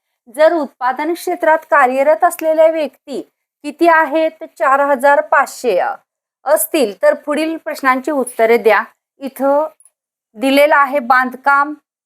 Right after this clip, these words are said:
केंद्रीय कोन बहात्तर अंश, हॉटेल छत्तीस अंश, उत्पादन नव्वद अंश, कृषी चोवीस आणि अन्य अडतीस, या प्रकारे दिलेला आहे. तर प्रश्न आपल्याला पहिला काय विचारलेला आहे बघा,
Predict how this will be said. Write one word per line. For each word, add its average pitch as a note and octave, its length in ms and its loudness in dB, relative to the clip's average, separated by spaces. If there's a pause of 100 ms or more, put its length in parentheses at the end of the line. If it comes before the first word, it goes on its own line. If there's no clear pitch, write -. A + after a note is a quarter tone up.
(400)
केंद्रीय C#4+ 360 -6
कोन D4 300 2
बहात्तर C4+ 420 0
अंश, C#4 360 2
हॉटेल C4 440 2 (120)
छत्तीस C#4+ 440 -6
अंश, C#4 300 0
उत्पादन C4+ 480 0
नव्वद C#4 440 4
अंश, C#4+ 240 2 (100)
कृषी C#4 360 -10
चोवीस C#4 580 -6 (560)
आणि B3+ 260 0 (100)
अन्य A#3+ 360 0 (120)
अडतीस, G3+ 680 -2 (200)
या A3+ 160 0
प्रकारे A3 460 0
दिलेला G#3 440 0
आहे. G3 220 -2 (380)
तर D4+ 100 -2
प्रश्न E4 380 -2
आपल्याला D#4+ 420 2
पहिला D#4+ 380 0
काय C#4+ 180 0
विचारलेला B3 640 0
आहे A#3 200 -2
बघा, A3 280 0